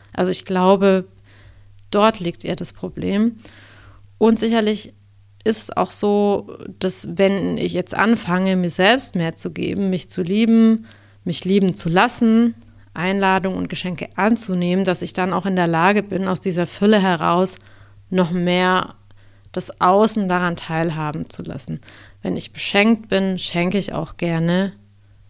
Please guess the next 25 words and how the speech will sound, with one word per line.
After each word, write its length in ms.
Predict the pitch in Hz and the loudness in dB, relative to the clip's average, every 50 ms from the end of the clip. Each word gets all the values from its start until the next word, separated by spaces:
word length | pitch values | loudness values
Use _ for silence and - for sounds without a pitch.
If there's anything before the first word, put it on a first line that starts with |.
| - - - - - - - - - | -20 -20 -20 -20 -18 -18 -18 -8 -2
Und 360 | 202 185 175 170 165 151 - | 0 2 2 2 2 2 2
das 160 | 175 156 - | 0 0 0
ist 160 | 196 185 - 196 | -4 -4 -4 -4
nicht 280 | 185 180 165 - - | -4 -4 -6 -6 -6
egoistisch 640 | 180 180 - - - 170 170 156 - - 226 220 - | -8 -6 -6 -6 -6 -6 -6 -6 -4 -4 -4 -4 -4
oder 260 | - 185 190 202 196 | -6 -4 -2 -2 -2
so, 160 | 170 190 185 | -2 -2 -4
sondern 420 | 175 175 175 180 175 170 175 175 175 | -4 -4 -4 -4 -4 -4 -6 -6 -8
ich 160 | 175 - - | -10 -10 -10
würd 140 | 185 185 - | -10 -6 -4
sagen, 200 | 185 175 170 165 | -2 -2 0 0
das 100 | 160 165 | -2 -2
ist 120 | 170 165 | -2 -2
einfach 280 | - 170 170 170 156 - | -2 0 0 0 -2 -2
gut 180 | - 190 - | -6 -8 -6
für 180 | - - 180 - | -4 -4 -2 0
alle. 300 | 175 185 180 165 151 139 - - - - - - - - - - - - - - - - - - - - - - - - - - - - - - - - - - - - - - - - - - - - - - - - - - - - - - - - _ | 4 4 4 4 4 0 -6 -12 -18 -18 -16 -16 -16 -16 -16 -18 -20 -20 -20 -20 -20 -20 -20 -20 -18 -18 -18 -18 -18 -18 -18 -18 -18 -18 -20 -20 -20 -20 -18 -18 -18 -18 -18 -20 -20 -20 -20 -20 -20 -20 -20 -20 -20 -20 -20 -20 -20 -20 -20 -20 -20 -20 _
Und 300 | - 214 190 185 190 180 | -2 2 2 2 4 2
was 160 | 196 196 - | 0 0 0
du 100 | - - | 0 0
also 180 | - 214 - 226 | 0 0 -2 -4
tun 340 | - - - - 247 311 392 392 - | -8 -8 -6 -4 -2 -2 -2 -2 -4
kannst, 640 | - - 190 170 180 202 226 254 - - - - - | -4 -4 -2 -2 0 0 0 -2 -2 -6 -12 -6 -4
wenn 280 | 196 190 196 196 196 190 | -2 -2 0 -2 -2 -2
du 360 | 185 180 180 180 185 185 | -4 -4 -4 -2 -2 -2